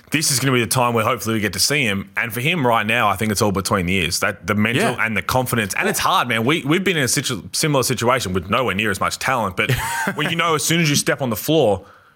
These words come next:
Speaker 1: if I make a turnover or a bad decision, I'm getting dragged and I might not come back on. And you play with that fear. And when you play with that fear, you're gonna make a mistake.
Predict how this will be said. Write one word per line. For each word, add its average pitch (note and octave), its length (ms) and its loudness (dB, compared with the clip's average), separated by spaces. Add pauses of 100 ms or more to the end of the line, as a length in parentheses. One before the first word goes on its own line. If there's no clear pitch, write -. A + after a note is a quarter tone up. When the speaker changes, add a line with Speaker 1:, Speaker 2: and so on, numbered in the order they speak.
(140)
Speaker 1:
if - 120 -2
I E3 80 2
make F3+ 160 0
a C#3 40 -6
turnover C3+ 480 2
or A2+ 60 4
a G2 40 0
bad B2 240 0
decision, A2+ 460 0
I'm C3+ 100 2
getting D#3+ 220 0
dragged A#2+ 340 2
and G#2+ 80 0
I B2 60 4
might D#3+ 180 2
not A2+ 160 0
come A2 140 0
back F#2+ 180 0
on. B2 300 0
And D3+ 100 2
you C3+ 80 0
play D#3+ 240 0
with C#3+ 120 -4
that A#2+ 160 -2
fear. D3+ 320 0
And A#2+ 120 0
when B2+ 80 2
you A#2+ 60 -2
play F3 200 0
with F3+ 100 -4
that A#2 160 -2
fear, B2 340 0 (240)
you're B2+ 140 0
gonna G3+ 140 0
make G#2 200 -2
a F#2 40 -10
mistake. G2 300 -2